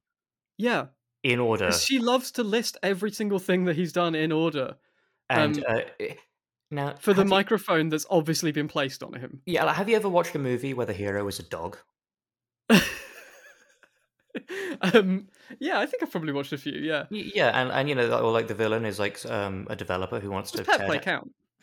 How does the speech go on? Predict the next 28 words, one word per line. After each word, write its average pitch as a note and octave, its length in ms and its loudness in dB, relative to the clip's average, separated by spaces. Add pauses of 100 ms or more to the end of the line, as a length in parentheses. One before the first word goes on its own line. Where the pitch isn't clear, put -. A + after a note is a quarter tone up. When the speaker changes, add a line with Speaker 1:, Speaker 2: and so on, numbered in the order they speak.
(360)
Speaker 2:
Um, F3 920 -2
uh, A2 160 -6
that's C#3+ 220 -4
not, C#3+ 120 -4
that's C#3+ 200 -4
less C#3+ 160 -4
of A#2+ 80 -6
a A2+ 60 -2
movie, F#2 600 -8
you G#2 80 -12
know, F#2+ 220 -12
it's, G#2 180 -16 (320)
it - 60 -8
doesn't C3+ 160 -2
Speaker 1:
I C#5+ 40 -4
Speaker 2:
count C3+ 120 0
Speaker 1:
don't, D#3+ 80 2
Speaker 2:
if D3+ 60 0
Speaker 1:
I F3 80 4
think, D#3+ 240 -6
I E3 100 0
think C3+ 220 -8
you B2+ 100 -8
can C3 100 -10
count, B2+ 420 -10
I D3 100 -8
don't D3 120 -6
know. B2+ 280 -6